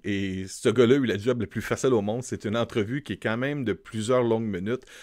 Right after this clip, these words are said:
Et je pense qu'il pose deux ou trois questions tout le long. C'est juste de voir Quentin Tarantino et Brad Pitt triper à parler de leur film, comment ça s'est passé, comment ils jouent leur personnage, l'inspiration, tout ça.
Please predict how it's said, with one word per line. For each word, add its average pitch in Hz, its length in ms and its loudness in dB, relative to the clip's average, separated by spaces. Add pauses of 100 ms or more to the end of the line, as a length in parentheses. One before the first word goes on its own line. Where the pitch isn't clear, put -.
(180)
Et 95 80 -4
je - 40 -12
pense 143 200 -4
qu'il - 100 -14
pose 107 320 2
deux 107 120 0
ou 139 80 2
trois 117 220 -4
questions 127 360 -4
tout 110 120 -2
le 92 60 -2
long. 98 240 -4
C'est 92 160 -6
juste 120 400 -4
de 107 100 -4
voir 110 280 2
Quentin 123 320 0
Tarantino 113 580 0
et - 20 4
Brad 107 280 0
Pitt - 360 -4 (380)
triper 123 540 0
à - 80 -2
parler 110 320 2
de 110 80 -4
leur 104 160 2
film, 139 400 0
comment 117 200 0
ça - 120 -8
s'est 117 140 -4
passé, 113 440 -2
comment 104 200 -4
ils 107 40 -4
jouent 113 120 -2
leur 110 120 -2
personnage, 107 520 -4
l'inspiration, 98 480 -6
tout 90 160 -10
ça. 147 200 -4